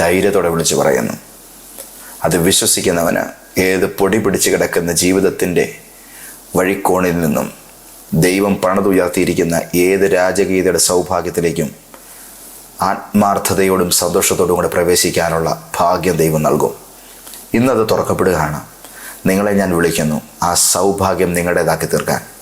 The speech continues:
ലോകമെങ്ങും എന്നെ കേൾക്കുന്ന സ്നേഹനിധികളായ എല്ലാ സഹോദരങ്ങൾക്കും ഇന്നത്തെ പ്രവചന ദൂതിലേക്ക്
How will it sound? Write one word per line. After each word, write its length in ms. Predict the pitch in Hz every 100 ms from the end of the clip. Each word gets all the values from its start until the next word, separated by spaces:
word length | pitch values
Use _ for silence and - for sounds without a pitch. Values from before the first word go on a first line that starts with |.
| - - - - -
ലോകമെങ്ങും 640 | 104 123 135 127 123 127 107
എന്നെ 140 | 98 98
കേൾക്കുന്ന 320 | 87 92 87 - -
സ്നേഹനിധികളായ 800 | 101 98 104 107 101 98 90 90 - 95
എല്ലാ 220 | 92 95 92
സഹോദരങ്ങൾക്കും 680 | 85 82 82 82 78 - - - - - - - - - - -
ഇന്നത്തെ 380 | 104 113 113 - -
പ്രവചന 380 | - 92 101 98 87
ദൂതിലേക്ക് 460 | 85 82 78 -